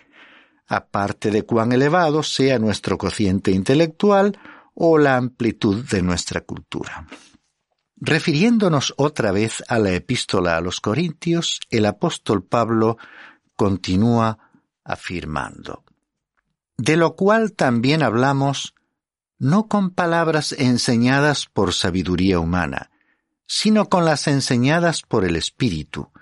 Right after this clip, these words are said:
combinando pensamientos espirituales con palabras espirituales. Pero el hombre natural no acepta las cosas del Espíritu de Dios,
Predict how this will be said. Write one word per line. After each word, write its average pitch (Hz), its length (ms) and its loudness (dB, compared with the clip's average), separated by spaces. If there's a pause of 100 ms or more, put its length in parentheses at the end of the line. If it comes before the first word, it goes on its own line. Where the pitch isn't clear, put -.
(460)
combinando 143 840 2
pensamientos 135 920 0
espirituales 131 920 0
con 85 300 -4
palabras 92 580 -2
espirituales. - 920 -4 (920)
Pero 131 300 4
el 156 80 4
hombre 202 320 0
natural 131 560 2
no 147 180 2
acepta - 540 -2
las 95 260 -4
cosas - 460 -6
del 85 120 -4
Espíritu 85 600 -6
de 78 120 -2
Dios, 92 500 -2